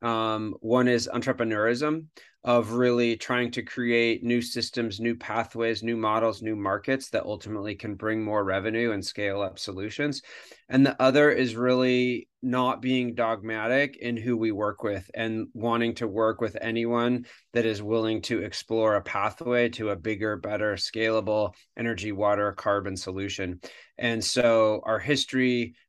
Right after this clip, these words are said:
revolves around a lot of work with the corporate sector, the private sector, utility partners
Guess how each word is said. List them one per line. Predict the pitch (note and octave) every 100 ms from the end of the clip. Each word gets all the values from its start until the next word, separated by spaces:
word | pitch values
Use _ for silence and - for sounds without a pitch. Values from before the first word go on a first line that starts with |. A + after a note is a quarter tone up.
| -
revolves | A#2 B2 A#2+ B2 G#2+
around | B2 A#2 A2 A2
a | G#2
lot | G#2 G#2+ A2+ A#2+
of |
work | A2+ A2+
with | A2 -
the | G2+
corporate | A2+ G#2+ G#2
sector, | - A#2 A2+ B2 A#2 A2+
the | G#2
private | - G#2+ G#2+ G#2
sector, | - A2 - A#2 A2 G2+ _ _
utility | G#2 A#2+ A2+ A2+ A#2
partners | A#2 A#2+ B2+ C3 C3 B2+